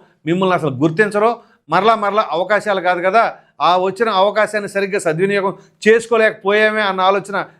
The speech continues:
మీకు కలగాలి ముందు. అంతేగాని మనం ఎంతకాడికి ఆ భజన పరులను చేర్చుకొని,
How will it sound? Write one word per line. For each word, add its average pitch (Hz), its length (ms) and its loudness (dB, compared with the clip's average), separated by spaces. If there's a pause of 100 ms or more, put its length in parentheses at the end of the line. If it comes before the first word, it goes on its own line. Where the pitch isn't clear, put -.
(100)
మీకు 202 260 0
కలగాలి 202 360 2
ముందు. 165 340 -10 (1200)
అంతేగాని 196 600 2 (240)
మనం 170 320 0
ఎంతకాడికి 185 800 0 (220)
ఆ 151 180 4
భజన 170 340 0
పరులను 175 300 -2
చేర్చుకొని, 165 680 -2